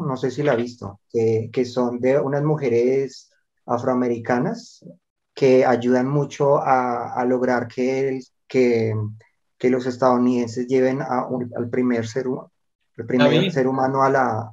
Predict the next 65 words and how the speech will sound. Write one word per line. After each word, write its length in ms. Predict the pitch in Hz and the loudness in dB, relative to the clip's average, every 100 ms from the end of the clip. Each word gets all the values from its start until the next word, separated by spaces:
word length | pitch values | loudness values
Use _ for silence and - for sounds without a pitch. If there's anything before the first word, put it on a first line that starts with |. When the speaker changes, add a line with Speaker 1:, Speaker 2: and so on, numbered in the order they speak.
| - | -6
Speaker 1:
a 80 | 147 | -4
Speaker 2:
Vi, 20 | |
Speaker 1:
la 100 | 147 | -2
Speaker 2:
vi, 100 | 151 | -2
Speaker 1:
luna. 160 | 151 - | -2 0
Speaker 2:
vi 80 | 151 | 2
Speaker 1:
¿Sí, 40 | |
Speaker 2:
la 80 | 147 | 4
Speaker 1:
sí 20 | |
la 120 | 127 | 6
vio? 140 | 143 - | 4 2
Speaker 2:
película, 420 | 151 127 120 - | -2 -6 -8 -12
vi 120 | - 120 | -10 -6
la 140 | 123 | -6
película, 480 | 139 120 117 123 117 | -6 -8 -8 -6 -4
Speaker 1:
Sí, 100 | 113 | -6
Speaker 2:
sí. 100 | 127 | -10
Speaker 1:
¿no? 120 | - | -8
Eh, 220 | 127 123 | -2 0
Speaker 2:
Y 120 | 127 185 | 4 4
de 80 | 175 | 4
hecho 180 | 165 | 2
Speaker 1:
algo 20 | 160 | 4
Speaker 2:
fue 100 | 143 | 6
un 40 | |
Speaker 1:
así 120 | 185 | 6
se 120 | - | 6
Speaker 2:
caso, 0 | |
Speaker 1:
llama, 260 | 170 165 - | 4 4 4
Speaker 2:
está 40 | |
Speaker 1:
figuras 340 | 170 180 185 185 | 6 8 6 6
Speaker 2:
basada 20 | |
en 80 | 185 | 4
un 100 | 143 | 4
Speaker 1:
ocultas. 0 | |
Speaker 2:
caso, 460 | 151 170 120 - - - _ - | 2 2 -2 -6 -16 -20 _ -8
eh, 140 | 175 | -2
creo 160 | 180 190 | 2 2
que 80 | 240 | 4
se 80 | 233 | 2
llama 200 | 180 175 | 4 2
Speaker 1:
Sí. 0 | |
Speaker 2:
Figuras 300 | 151 151 165 | 0 0 -2
Ocultas, 420 | 160 156 143 123 | -4 -4 -4 -6
sí. 140 | 127 - - - - _ | -10 -14 -18 -18 -20 _
Y, 180 | 170 185 | 4 4
Speaker 1:
Sí. 180 | 165 175 | 4 2
Speaker 2:
y 60 | |
esa 500 | 170 156 165 165 170 | 0 4 4 4 4
en, 340 | 175 185 196 190 | 0 -2 -4 -6
y 120 | 160 | -4
de 100 | 160 151 | -2 -2
hecho 160 | 165 | -2
es 60 | 160 | -4
de 60 | |
un 40 | 175 | 0
caso 200 | 180 196 | 2 2
real, 340 | 185 151 190 | 4 6 4
¿sabe 200 | 220 180 | 4 0
que 100 | 170 | 2
voy 120 | 196 175 | 0 2
a 40 | |
volverla 420 | 190 170 147 147 | 0 0 -2 0
a 40 | 156 | -2
ver? 140 | 170 | -4